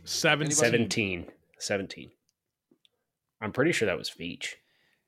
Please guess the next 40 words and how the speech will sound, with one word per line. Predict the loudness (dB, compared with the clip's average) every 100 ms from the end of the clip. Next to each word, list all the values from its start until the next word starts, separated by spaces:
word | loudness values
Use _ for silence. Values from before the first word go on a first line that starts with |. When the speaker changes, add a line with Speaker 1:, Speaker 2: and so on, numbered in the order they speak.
| _ _ _ _ -14
Speaker 2:
He | -4 -2
started | 2 6 6 6
as | 4 0 0
the | -4 -4 0
general | 2 2
manager | 0 0 -2
in |
twenty | -4 -4 -4
seventeen. | -4 -4 -6
He | -4
was | -4 -4
the | -4
co-director | 2 2 4 2 0 0 -4
of | 0
player | 0 2
personnel | 0 -2 -2 -2
in | -4
fifteen | -6 -10 -6 -6
and | -6
sixteen. | -6 -8 -8 0 4
Speaker 1:
You |
gotta | 6 6
Speaker 2:
He | 8
Speaker 1:
give |
Speaker 2:
had | 8
Speaker 1:
him | 6
Speaker 2:
his |
Speaker 1:
some | 2 0
credit | 4 6 4
for | 2 -2
it, | 0
right? | 2 2 0 -8 _ _ _ _ _ -4
Speaker 3:
Right. | -2 -2 -6 -20 _ _ _ _ _ _ _ _ _ -10
Traded | 0 4 4
up | 4
for | 4
Mahomes. | 4 6 4 4 2 0 -2 _ _ _ _ _ _ _ -2
Orlando | 2 4 4
Brown | 4 4 4
trade. | 2 4 4 2